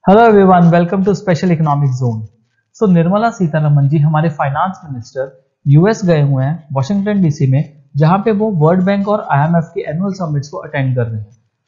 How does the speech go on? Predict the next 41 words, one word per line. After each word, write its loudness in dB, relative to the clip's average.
अब -2
उस -2
दौरान 2
Nirmala 2
Sithaaraman 2
जी -2
ने -2
हमारी -4
Indian -6
economy -2
के -4
बारे -6
में -12
क्या 0
कहा, -10
इस -4
video 4
में 2
हम 2
लोग 2
जानेंगे 2
कि -6
उनके 0
जो 0
views 2
है 0
Indian 2
economy 0
को 0
लेके 2
क्या -2
है। -2
तो -10
चलिए 0
शुरू 2
करते 0
हैं 0
हमारे 2
इस -2
video 2
को। -10